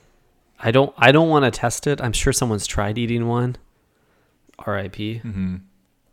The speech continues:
Speaker 1: So
Speaker 2: Yeah, David Blaine for sure has eaten, like, a handful of them.
Speaker 1: Yeah.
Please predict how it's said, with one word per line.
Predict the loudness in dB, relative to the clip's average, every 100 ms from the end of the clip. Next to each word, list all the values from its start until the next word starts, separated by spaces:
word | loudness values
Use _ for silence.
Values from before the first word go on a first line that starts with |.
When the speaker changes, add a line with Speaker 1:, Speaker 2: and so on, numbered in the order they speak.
| _ _ _ -6
Speaker 1:
So | -2 -2 -4 -12
Speaker 2:
Yeah, | -10
David | -8 -8 -8
Blaine | -6 -6 -8
for | -12
sure | -10 -8
has | -8 -10 -12
eaten, | -14 -12 -14
like, | -14 -14
a |
handful | -12 -12 -12 -14
of |
them. | -14 -18 -18 _ -14
Speaker 1:
Yeah. | -10 -8 -10